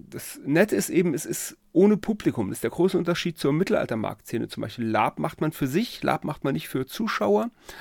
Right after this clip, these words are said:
Und dementsprechend ka-, ist es halt nicht immer, aber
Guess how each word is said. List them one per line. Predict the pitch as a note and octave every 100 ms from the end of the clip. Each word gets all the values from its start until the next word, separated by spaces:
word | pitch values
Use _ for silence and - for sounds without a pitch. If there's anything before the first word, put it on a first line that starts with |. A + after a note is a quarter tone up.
| - - C#3+ - -
Und | D3 C#3+ D3+ C#3+ - -
dementsprechend | C#3+ E3 D#3+ - C3 D#3+ D3+ D3+ - _ _ -
ka-, | C#3+ -
ist | D#3 -
es | D#3
halt | C#3 - _ _ _
nicht | D3+ C#3+ -
immer, | G3+ A#3+
aber | - B2+